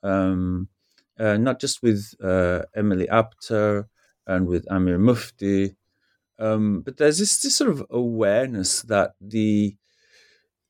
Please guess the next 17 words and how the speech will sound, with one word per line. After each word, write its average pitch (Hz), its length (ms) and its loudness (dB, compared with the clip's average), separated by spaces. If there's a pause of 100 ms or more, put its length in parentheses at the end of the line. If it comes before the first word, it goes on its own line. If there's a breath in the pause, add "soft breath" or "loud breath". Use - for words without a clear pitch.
(100)
the 147 160 4
extent 139 440 0
to 208 140 0
which 123 320 -2
world 117 300 2
literature 113 420 -4
relied 104 680 2
on, 85 380 -2 (140)
on 87 180 0
canons, - 1000 -2 (140)
can-, - 640 -2
<laughs> - 40 -20
canons, 110 520 0
C 104 320 0
A 98 160 0
N 110 200 2
O 85 280 -4